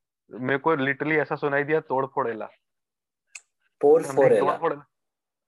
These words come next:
Speaker 2: But हाँ, ठीक है, लोग अगर Crazy About Her से भी सर्च करेंगे तो Netflix पे है अवेलेबल। But I would suggest कि आप, uh, इंग्लिश ऑडियो में ना देखो।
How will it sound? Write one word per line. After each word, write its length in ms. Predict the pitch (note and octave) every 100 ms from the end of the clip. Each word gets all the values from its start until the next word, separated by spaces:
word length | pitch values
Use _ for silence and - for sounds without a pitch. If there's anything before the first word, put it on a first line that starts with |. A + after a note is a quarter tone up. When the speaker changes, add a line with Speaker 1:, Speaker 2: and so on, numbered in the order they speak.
| -
Speaker 2:
But 260 | B2+ D3
हाँ, 160 | C#3+ D#3
ठीक 260 | E3 E3 E3+
है, 100 | E3
लोग 240 | C#3+ C3
अगर 220 | C3+ C#3
Crazy 400 | C3+ B2+ B2 C3+
About 240 | C3 C3+ C3
Her 160 | A#2+
से 160 | A#2 B2
भी 220 | B2 B2
सर्च 280 | A#2 A#2 A2+
करेंगे 340 | A#2 A2 A#2
तो 100 | A2+
Netflix 380 | A2+ A2 - A2
पे 200 | - A#2 A2
है 200 | G#2+ C#3+
अवेलेबल। 420 | G3+ G2+ G2 - _ _ _ _ - _ -
But 160 | A#2 A2+
I 120 | A#2
would 200 | B2+ C3
suggest 360 | C3 A#2+ B2+ -
कि 120 | C#3
आप, 260 | A#2+ B2+ -
uh, 440 | C3 A#2+ A#2 A2
इंग्लिश 460 | B2 A#2+ B2+ B2+ B2+
ऑडियो 280 | A#2 A#2+
में 120 | B2 B2
ना 180 | A2+
देखो। 380 | A2+ A2 - A#2+